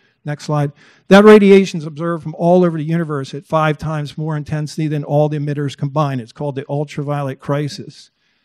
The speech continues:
Another, uh, indicator that what we're making is dark matter. So we make new compounds, and there's five hundred spectral lines called the diffuse interstellar bands. They're seen all over the universe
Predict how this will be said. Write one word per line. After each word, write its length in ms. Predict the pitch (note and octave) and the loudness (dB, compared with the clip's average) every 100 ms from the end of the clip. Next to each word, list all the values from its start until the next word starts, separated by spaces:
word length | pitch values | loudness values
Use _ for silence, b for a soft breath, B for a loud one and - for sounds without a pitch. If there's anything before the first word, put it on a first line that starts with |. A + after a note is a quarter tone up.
| _ _ _ _ _ | _ _ _ _ _
Another, 420 | - D#3 F#3+ F3 D#3+ | -4 2 6 6 6
uh, 240 | D3+ C#3+ | 2 2
indicator 640 | E3+ D3+ D#3 E3 D3+ C#3+ b b - | 0 -4 0 2 2 0 b b -4
that 160 | D#3+ | -2
what 200 | E3+ E3+ | 4 4
we're 140 | F3+ D#3 | 4 4
making 380 | E3 E3+ E3 | 4 2 0
is 160 | D3+ C3 | -4 -2
dark 360 | C#3 D#3+ E3+ D3+ | 4 6 6 0
matter. 360 | C3+ B2 A#2+ | -10 -10 -14
So 80 | - | -6
we 60 | D3+ | -2
make 260 | F3+ E3+ | -2 -2
new 160 | E3+ G3 | 0 0
compounds, 800 | F#3+ F#3 E3+ D#3+ D3 C3+ C#3 - _ _ _ _ _ _ _ _ _ _ D3+ | 0 0 0 -2 -6 -8 -12 -16 _ _ _ _ _ _ _ _ _ _ -8
and 120 | D#3 | -2
there's 160 | D3 | -2
five 260 | - F3 E3+ | 4 4 6
hundred 220 | F3 E3 | 4 2
spectral 320 | - D#3+ E3+ | 0 -4 -2
lines 280 | D#3+ D#3 D#3 | -2 0 -2
called 300 | - D#3 D3+ | -4 -4 -4
the 80 | C#3+ | -6
diffuse 500 | C3 C3+ D3 D#3 C#3 | -8 -8 -2 -2 -2
interstellar 520 | D3+ C#3 - D3 C#3+ | -6 -6 -6 -4 -4
bands. 480 | B2+ C#3+ C#3 B2 - | -2 -4 -4 -6 -14
They're 100 | C#3+ | -16
seen 260 | - D#3+ D3+ | -8 -4 2
all 160 | D3+ | 4
over 140 | D#3 C#3+ | 4 2
the 60 | |
universe 480 | D3 C#3+ C#3 C#3 - | -2 -2 -2 -4 -8